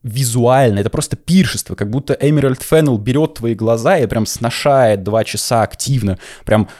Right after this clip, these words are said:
вот берёт, вот снимает очки, такая, "М-м-м-м-м", потому что это просто офигеть.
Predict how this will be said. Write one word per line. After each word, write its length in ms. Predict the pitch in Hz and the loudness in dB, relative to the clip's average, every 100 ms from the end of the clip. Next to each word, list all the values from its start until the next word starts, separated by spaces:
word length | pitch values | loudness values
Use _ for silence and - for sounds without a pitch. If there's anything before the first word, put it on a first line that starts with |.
| - | -6
вот 180 | 110 113 | -4 -4
берёт, 520 | 101 120 156 156 113 | -2 0 2 0 -2
вот 120 | 104 | -8
снимает 440 | - 131 143 127 | -6 -4 -2 -4
очки, 280 | 127 - - | -6 -10 -8
такая, 200 | 120 117 | -6 -4
"М-м-м-м-м", 920 | 156 151 143 139 131 127 123 123 117 | 0 0 2 0 0 0 0 0 0
потому 280 | - 113 107 | -2 -6 -6
что 160 | - 104 | -6 -10
это 80 | - | -8
просто 560 | 107 110 143 165 - | -8 -2 -2 -2 -4
офигеть. 560 | 95 98 101 107 85 | -8 -8 -4 -4 -4